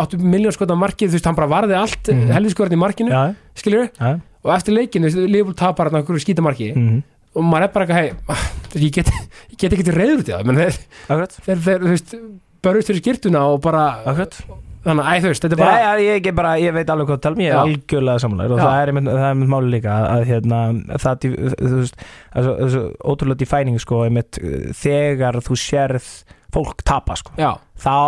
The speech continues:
Speaker 2: sérðu þeirra rétta eðli svolítið mikið meira, sko.
Speaker 1: Algjörlega.
Speaker 2: Þú veist, að, að tapa þessu sigurveri er ef til vill mikilvægara, sko.
Speaker 1: Að bara absolutt og ég meina, og þá einmitt, vil ég meina, þá opnast bara milljón aðrar dyr, skilur, líka, þú veist, í mótlæti opnast alltaf einhverjar dyr, sko.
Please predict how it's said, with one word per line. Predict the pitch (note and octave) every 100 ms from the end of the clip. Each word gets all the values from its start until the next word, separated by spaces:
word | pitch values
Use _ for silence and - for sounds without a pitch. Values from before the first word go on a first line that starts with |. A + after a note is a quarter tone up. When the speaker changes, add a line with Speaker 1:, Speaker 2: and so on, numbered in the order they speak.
| D3+ D3+
Speaker 2:
sérðu | D#3 D#3+ C#3
þeirra | C#3 C3+
rétta | C#3 - B2
eðli | C#3 A#2
svolítið | G#2+ G2 G#2
mikið | G#2
meira, | A2+ -
sko. | - -
Speaker 1:
Algjörlega. | C#3+ A#3+ F#4+ F4+ - -
Speaker 2:
Þú | -
veist, | -
að, | A2+ G#2
að | A#2 -
tapa | C#3+ D3 -
þessu | B2+ -
sigurveri | C#3+ C3 A2 A2 A2+
er | B2+ B2+ A#2+ - - - -
ef | A#2 D3
til | D3 A#2+
vill | B2 C3
mikilvægara, | F2 - -
sko. | - - -
Speaker 1:
Að | C3
bara | C#3 A#2
absolutt | B2+ - - F3 F#3 C#3+
og | C#3
ég |
meina, | D#3 D#3 C#3
og | D3
þá | - F#3 B3+
einmitt, | F3 D3+ E3+ C#3+
vil | F3+ F#3 F#3+
ég | F#3+
meina, | F3 C3
þá | E3 G3+
opnast | G3
bara | - D#3+ D3+ -
milljón | F#3+ F3 F#3 A#3 G3
aðrar | F#3 F#3
dyr, | B3 E3
skilur, | - D3+ C#3+
líka, | D3+ F#3 F#3 F3+
þú |
veist, | E3+
í | G3
mótlæti | F#3+ A#3 E3 F3
opnast | G3+ - F#3 -
alltaf | G3+ G3+ F3
einhverjar | E3 D#3+ D3 C#3+ _ _ _
dyr, | D#3 A3
sko. | A2+ - E2+